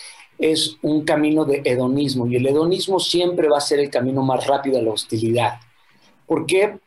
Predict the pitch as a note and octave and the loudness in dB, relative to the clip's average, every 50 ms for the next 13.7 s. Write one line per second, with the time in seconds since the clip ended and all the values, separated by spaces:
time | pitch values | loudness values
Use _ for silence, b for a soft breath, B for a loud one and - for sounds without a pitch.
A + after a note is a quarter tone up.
0 | _ - D#3 D#3+ D#3+ - D#3+ D#3 D3+ D3+ - D#3+ D#3+ D#3 D#3 E3 D#3+ D#3+ F3 E3 | _ -2 -2 -2 -2 -2 -2 0 0 0 0 0 0 0 0 0 0 0 0 2
1 | F#3+ G3 G3+ G#3 G3+ G3 F3+ E3 D#3+ D3+ C#3 C#3+ C#3 C#3+ C#3+ D3+ D3+ E3 F#3 F#3+ | 2 2 2 2 0 0 0 0 0 0 0 0 0 2 2 4 4 4 2 2
2 | E3+ D3 E3 E3+ E3 D3 C3 C#3+ D3+ D3+ D3+ - C3+ B2 - C3+ C3 D3 D3+ D#3 | 0 0 0 0 0 0 2 2 2 2 0 0 -2 -2 -2 0 2 2 4 4
3 | D3+ C#3+ C3+ B2+ - - D#3 D#3+ F3 E3+ F3 F3 - D3 C#3+ D3 C#3+ C#3+ C#3 A2+ | 2 2 0 -2 0 2 2 2 2 2 2 2 2 2 0 0 0 -2 -2 -2
4 | - - C#3+ C3 B2 A#2 - - B B B B B B B - C#3 D3 D3 D3 | -2 -2 -2 -2 -2 -2 -4 -8 B B B B B B B -4 -2 -2 0 0
5 | D3 D3+ - F3+ F#3+ F#3+ F3 D#3+ D#3 D3+ D#3 D#3+ D3 D3 D3+ D3+ D3 C#3 B2 C3 | 0 0 2 2 2 4 4 2 0 0 0 0 2 2 2 2 0 0 0 0
6 | C#3 C3 D3+ C#3+ C3+ B2+ B2 - A#2 - - - C3+ C3+ C#3 D3+ C#3 - - D3 | 0 0 0 0 0 -2 -2 -2 -4 -4 -2 -2 -2 0 0 -2 -4 -2 0 0
7 | C#3+ C3+ B2+ C3+ A#2+ G#2+ G#2 - - - - C3 D3+ E3+ F3+ - D3+ C#3 C3+ B2+ | 0 2 0 0 -2 -2 -4 -6 -6 -4 -2 0 2 2 2 2 0 0 0 2
8 | B2+ C3+ C3+ - D3+ C3+ C3 C#3+ D3+ D3+ C#3+ D3 - - - D#3 D3+ C#3 C3+ - | 2 0 0 0 0 0 0 2 2 2 2 0 -2 -2 -2 -2 0 0 0 0
9 | - B2+ B2 B2 B2 B2+ C3+ C3 - - C#3 C3+ C#3 C3+ C3 C3+ B2 - C3 A#2+ | 0 0 0 0 0 0 -2 -2 0 0 0 0 0 0 0 -2 -2 -2 -2 -2
10 | A2+ - C#3+ C#3 C3+ - - B2+ C3 B2+ C3 C3+ B2+ - - C#3+ C#3+ C#3 C#3 C#3 | 0 0 2 0 0 0 -2 -4 -4 -2 -2 -4 -4 -4 -2 -2 0 2 2 0
11 | B2+ B2 B2+ B2 A#2+ A#2+ C3 C#3+ C3+ A#2 - - B B B B B B B B | 0 0 -2 -2 -2 0 0 0 -2 -2 -4 -10 B B B B B B B B
12 | - D3+ D#3+ D#3 D#3+ D#3+ D#3+ F3 E3+ E3+ G3 G3+ G3+ F#3+ - E3 C#3+ C3+ C3+ C3+ | -6 -4 -4 -2 -2 0 0 0 0 0 0 -2 0 0 0 0 0 0 0 0
13 | D3 G3 G#3+ G3 - - D3 A#2+ A#2 G#2+ - - - | 2 2 2 2 2 0 0 0 0 0 -2 -4 -6